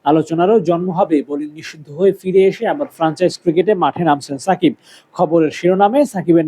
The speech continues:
নামটা বেশ বড় সড় জায়গা নিয়েই থাকবে। অবশ্য খবরের শিরোনাম হতে সাকিব খুব বেশি সময় নেননি। নিষিদ্ধ ওয়েবসাইটের সঙ্গে চুক্তি করে গতকাল শিরোনাম হয়েছেন আল হাসান। মাঠের ক্রিকেটে ফিরলে সেটিও খবরের বড় কারণ হবে।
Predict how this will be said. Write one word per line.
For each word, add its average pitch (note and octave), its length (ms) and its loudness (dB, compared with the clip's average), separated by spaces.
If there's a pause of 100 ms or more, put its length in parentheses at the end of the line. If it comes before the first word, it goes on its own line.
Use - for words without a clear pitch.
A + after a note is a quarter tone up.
নামটা E3 300 0
বেশ E3 200 0 (180)
বড় D#3+ 260 4
সড় E3 300 -2
জায়গা C#3+ 320 0
নিয়েই F#3+ 360 2
থাকবে। B2+ 260 -2 (580)
অবশ্য A#3+ 280 2 (160)
খবরের A3+ 360 2
শিরোনাম A#3+ 360 0
হতে B3+ 200 0
সাকিব A3 340 -2 (100)
খুব A3 180 -2
বেশি G#3+ 160 -2 (100)
সময় G#3+ 320 0
নেননি। G#3 280 0 (280)
নিষিদ্ধ F3+ 400 0
ওয়েবসাইটের G3+ 680 2
সঙ্গে A#3 240 2 (120)
চুক্তি G#3 320 0
করে A3 200 2 (120)
গতকাল E3+ 420 0
শিরোনাম G#3 360 2
হয়েছেন A3 380 2
আল D3 140 2
হাসান। D3+ 320 0 (360)
মাঠের D#3+ 400 0
ক্রিকেটে G3+ 340 2 (100)
ফিরলে A#3+ 320 4
সেটিও G#3 400 2 (140)
খবরের F#3+ 420 2 (160)
বড় F3 180 4 (140)
কারণ B2 220 0 (100)
হবে। C#3 200 2